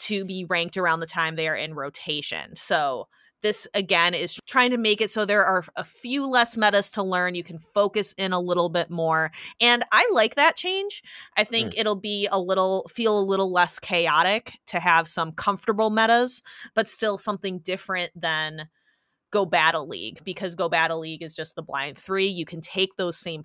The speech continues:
Speaker 1: formats, you can take those same Pokemon and compete in individual Silph.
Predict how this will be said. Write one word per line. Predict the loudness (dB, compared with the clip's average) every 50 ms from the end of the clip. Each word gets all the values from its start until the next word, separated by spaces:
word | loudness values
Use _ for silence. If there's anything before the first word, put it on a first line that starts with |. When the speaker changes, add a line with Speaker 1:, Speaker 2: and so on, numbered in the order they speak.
| -10 -4
Speaker 1:
formats, | -2 0 0 2 2 0 0 -2 -4
you | -8 -10
can | -10 -12
take | -12 -10 -12 -10 -8
those | -6 -6 -4 -4
same | -4 -6 -8 -10
Pokemon | -8 -6 -4 -4 -2 -2 0 2 4 4 2 2
and | -2 -8 -10 -10
compete | -12 -12 -12 -14 -14 -12 -12 -12 -12 _
in | -10 -10 -10 -10 -10
individual | -12 -12 -10 -8 -8 -6 -6 -6 -6 -8 -8 -8 -6
Silph. | -2 -2 0 0 0 0 0 -2 -6